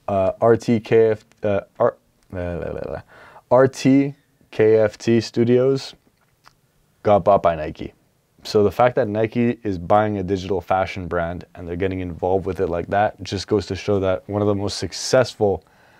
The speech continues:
fashion companies or successful clothing companies right now is getting in. And not only are they getting in, like I said, you saw it on the About page, they have people on their advisory board who are part of Nike and part of other, uh, brands as well.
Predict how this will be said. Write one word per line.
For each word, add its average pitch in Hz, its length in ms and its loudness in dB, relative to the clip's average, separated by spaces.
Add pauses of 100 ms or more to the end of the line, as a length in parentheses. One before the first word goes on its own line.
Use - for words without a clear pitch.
fashion 104 500 2
companies 92 500 -4
or - 100 -4
successful - 520 -4
clothing 117 480 0
companies 80 480 -8
right 82 200 -4
now 85 300 -6 (380)
is 95 120 -6
getting 101 260 2
in. 107 180 0 (520)
And 104 100 -4
not 113 100 4
only 127 140 4
are - 20 6
they 117 100 4
getting 104 280 2
in, 98 300 -4 (160)
like 90 180 -2
I 92 100 0
said, 90 280 0
you 82 60 -8
saw 92 240 -2
it 90 60 -4
on 87 100 -6
the 87 80 -8
About 87 360 0
page, 78 340 -10 (320)
they 87 160 -2
have 95 260 0
people 92 440 -4 (180)
on 101 160 -2
their 95 100 0
advisory 90 460 0
board 85 300 -4
who - 140 -12
are 87 60 -6
part 101 320 -2
of 85 80 -8
Nike 101 440 -8 (420)
and 98 120 -8
part 113 220 4
of 104 100 2 (140)
other, 107 400 6 (640)
uh, 90 420 0 (380)
brands 107 380 4
as 87 140 0
well. 101 380 4